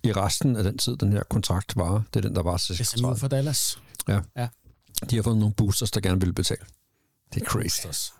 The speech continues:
Speaker 2: Ja.
Speaker 1: Det er crazy.
Speaker 2: Der lige havde nogle milliarder i lommen.
Speaker 1: Nå, men når man så, øh, går ned ad den her sti og siger, "Hvad er det? Hvad betyder det så?" Udover at det geografisk er lidt mærkeligt,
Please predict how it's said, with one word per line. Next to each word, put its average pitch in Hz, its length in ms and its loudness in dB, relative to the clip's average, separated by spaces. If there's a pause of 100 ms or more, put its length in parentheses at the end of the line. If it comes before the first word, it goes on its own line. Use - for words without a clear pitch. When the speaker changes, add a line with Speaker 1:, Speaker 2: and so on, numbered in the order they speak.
Speaker 2:
Ja. 85 100 -8 (180)
Speaker 1:
Det 131 40 0
er - 40 -4
crazy. 95 300 -2
Speaker 2:
Der 151 100 -2
lige 143 180 2
havde 139 140 2
nogle 139 180 2
milliarder 131 500 0
i 135 40 2
lommen. 131 320 0 (100)
Speaker 1:
Nå, 123 300 2 (500)
men 151 160 4
når 151 80 2
man 147 160 2
så, 185 360 2
øh, 117 500 2
går 117 100 2
ned 135 160 4
ad 131 60 4
den 127 100 4
her 135 120 4
sti 156 280 0
og 139 60 4
siger, 127 140 0
"Hvad 123 200 2
er 123 40 4
det? 123 120 2
Hvad 123 120 2
betyder 156 300 0
det 139 160 2
så?" 101 140 -2 (140)
Udover 110 400 4
at - 460 0 (720)
det 87 180 2
geografisk 98 500 2
er 90 40 2
lidt 87 140 2
mærkeligt, 123 400 0